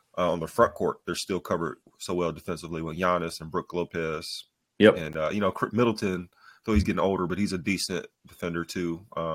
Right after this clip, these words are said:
Speaker 2: Mm-hmm.
Speaker 1: at least average. And then, you know, so <sighs> they have to lean on that, but perimeter, that, that's,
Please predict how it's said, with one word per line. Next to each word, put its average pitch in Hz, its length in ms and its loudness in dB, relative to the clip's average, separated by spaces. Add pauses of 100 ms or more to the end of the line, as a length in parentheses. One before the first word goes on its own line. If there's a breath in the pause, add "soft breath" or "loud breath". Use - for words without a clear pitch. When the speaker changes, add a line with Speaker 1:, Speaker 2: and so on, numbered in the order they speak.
Speaker 2:
Mm-hmm. 107 60 8
Speaker 1:
at 135 140 10
least 226 140 6
average. 85 500 0 (120)
And 82 100 -10
then, 80 220 -8
you 85 60 -10
know, 80 180 -14 (260)
so 85 360 0 (1200 soft breath)
<sighs> - 420 -8
they 107 120 4
have 113 120 6
to 107 60 4
lean 117 220 8
on 107 140 6
that, 113 300 10
but 98 400 4
perimeter, 101 560 4
that, 95 200 0
that's, 98 220 2